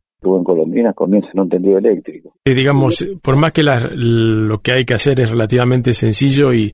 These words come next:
Speaker 2: y tenemos claro que es necesario, eh, no está en la cultura por ahí, hay que esperar o tratar de que se incorpore como algo normal, natural y, y cotidiano para que,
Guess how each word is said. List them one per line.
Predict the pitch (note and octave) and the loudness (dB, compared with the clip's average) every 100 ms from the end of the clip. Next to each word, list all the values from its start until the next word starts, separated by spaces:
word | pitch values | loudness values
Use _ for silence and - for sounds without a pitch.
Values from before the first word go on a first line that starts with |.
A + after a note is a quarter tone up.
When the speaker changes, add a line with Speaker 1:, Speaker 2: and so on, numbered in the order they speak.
| _ _ - | _ _ -8
Speaker 2:
y | A2+ | -4
tenemos | A#2+ B2 C3 A#2+ - _ _ | 0 2 2 0 -4 _ _
claro | - B2+ C3 B2 G#2 | -4 0 2 0 0
que | A2 A2 | 0 2
es | A2 | 2
necesario, | A2+ - A2+ C#3+ C#3+ D3 - _ _ | 2 0 0 2 2 2 0 _ _
eh, | - B2 B2 A#2 | -2 0 2 2
no | A#2 A#2 C3+ | 2 4 2
está | - E3 | 2 0
en | |
la | C#3 | 0
cultura | C#3+ C#3 E3 D3+ C3 | 0 0 2 2 2
por | B2+ | 0
ahí, | C3 D3+ | -2 -2
hay | C3+ | -2
que | C3 C3+ | 0 0
esperar | - B2+ C#3 C#3 - | 0 0 0 -2 -4
o | C3 | -4
tratar | A#2 A#2+ A2+ D3 | -2 -2 0 0
de | C#3+ A#2 | 0 -2
que | A#2 A2 | -2 -2
se | - | 0
incorpore | A2+ A2+ A2+ - C#3+ C#3 | 0 0 0 0 0 0
como | A#2+ A#2 A#2+ | -2 -2 0
algo | B2 B2 | 0 0
normal, | B2 A2+ A#2+ C#3+ C3+ | 0 0 0 0 0
natural | A2+ A#2+ B2+ C#3 | -2 -2 0 0
y, | C3 A#2+ | 0 -2
y | B2 A2 | -4 -4
cotidiano | A2+ A2+ A#2 D3 A#2+ G#2+ | -2 0 2 2 2 -2
para | A2 G#2 | -4 -6
que, | G#2 G#2+ | -4 -6